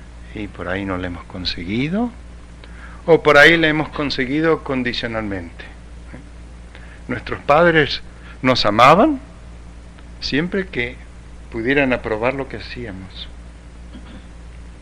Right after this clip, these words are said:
Y nos, y si desaprobaban lo que hacíamos, era un,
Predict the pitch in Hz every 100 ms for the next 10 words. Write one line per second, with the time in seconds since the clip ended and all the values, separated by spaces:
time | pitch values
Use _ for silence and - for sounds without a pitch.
0 | - - - - - - - - - 123
1 | 117 110 107 92 - - - - - -
2 | - - - - - - - - - 107
3 | - 104 - 120 196 - - 120 123 131
4 | 120 104 104 104 160 185 170 123 - -
5 | 123 135 123